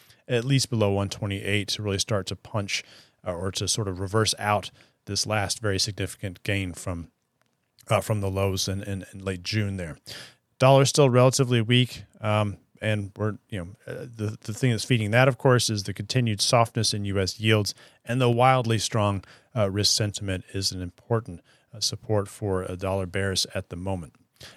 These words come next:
Uh, curiously as well, the euro, uh, doing what it's doing after one of the E C, notable E C B hawks,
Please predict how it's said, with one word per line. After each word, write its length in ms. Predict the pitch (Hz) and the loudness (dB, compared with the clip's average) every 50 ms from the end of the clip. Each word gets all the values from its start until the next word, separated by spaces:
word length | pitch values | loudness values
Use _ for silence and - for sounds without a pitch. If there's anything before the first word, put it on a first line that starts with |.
| _ - | _ -14
Uh, 60 | - - _ - - _ _ - | -14 -14 _ -20 -20 _ _ 0
curiously 380 | - 156 156 151 - - 117 | 4 6 6 6 4 4 2
as 140 | 113 104 92 | 2 2 2
well, 220 | 117 123 113 110 | 4 4 4 4
the 100 | 101 101 | 2 0
euro, 320 | 101 104 110 113 107 101 101 - - 127 - 101 95 90 | 2 2 4 4 4 2 -2 -6 -14 -20 -20 -18 -14 -10
uh, 80 | 113 104 | -6 -4
doing 260 | 107 113 110 107 101 | -2 0 0 0 0
what 100 | 101 98 | -2 -2
it's 140 | 95 - - | -2 -2 -2
doing 420 | - 104 98 98 95 95 92 104 | -2 -2 -2 -2 -2 -4 -6 -6
after 420 | 98 98 98 98 - - 104 98 | -6 -6 -6 -6 -4 -6 -6 -6
one 240 | 85 82 110 110 107 | -6 -6 -6 -4 -4
of 60 | 107 | -4
the 80 | 101 98 | -4 -4
E 200 | 92 95 101 107 | -6 -6 -6 -6
C, 240 | 101 - - 104 - | -4 -4 -6 -6 -4
notable 340 | 107 110 120 123 110 104 101 | 0 2 2 2 2 0 -2
E 100 | 110 110 | -4 -4
C 140 | - - 107 | -4 -4 -4
B 160 | 92 95 92 | -4 -4 -4
hawks, 440 | 90 - 117 113 107 - - - | -2 2 2 2 2 2 -2 -8